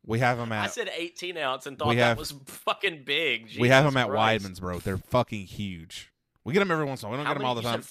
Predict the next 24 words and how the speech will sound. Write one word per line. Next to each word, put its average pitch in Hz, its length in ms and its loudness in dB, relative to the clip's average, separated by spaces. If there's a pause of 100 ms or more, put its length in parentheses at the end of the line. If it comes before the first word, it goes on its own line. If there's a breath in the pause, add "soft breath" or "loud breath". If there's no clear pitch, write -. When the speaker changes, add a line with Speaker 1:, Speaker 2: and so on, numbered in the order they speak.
(140)
Speaker 2:
forty 139 400 -4
Speaker 1:
Forty 127 220 4
Speaker 2:
ounce? 110 120 0
Speaker 1:
ounce. - 300 -12
Yeah, 101 140 -8
forty 120 380 0
ounce 120 200 -4
tomahawk 110 420 -4
ribeye. 87 360 -10 (840)
Bro, 95 340 -2 (220)
it's 120 120 0
a - 80 -2
thick - 320 -2
ass 95 260 -6
steak. - 500 -14 (440)
Speaker 2:
That's - 200 -10
a - 40 -10
lot 170 240 -8
of 151 100 -4
steak, 208 340 0
Speaker 1:
Get 127 160 4
that 131 140 4
Speaker 2:
bro. 135 200 2
Speaker 1:
cook, 113 40 -6